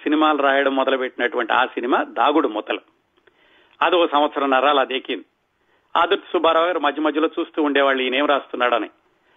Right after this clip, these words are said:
ఆయనకి ముళ్లపూడి వెంకటరమణ గారు నచ్చలేదట ఆయన విధానం, ఏ-, ఎందుకనో గాని.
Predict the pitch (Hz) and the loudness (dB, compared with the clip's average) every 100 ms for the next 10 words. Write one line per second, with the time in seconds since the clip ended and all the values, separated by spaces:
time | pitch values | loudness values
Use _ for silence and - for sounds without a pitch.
0 | _ - 151 196 170 147 175 180 160 139 | _ -2 0 0 0 2 2 2 2 0
1 | 135 131 127 131 151 110 120 - 156 117 | 0 -2 0 0 0 0 -2 0 0 0
2 | 110 113 110 107 113 131 127 135 113 - | 0 0 0 -2 0 0 0 -2 -4 -6
3 | 123 117 143 131 113 107 | -6 -2 0 0 0 -2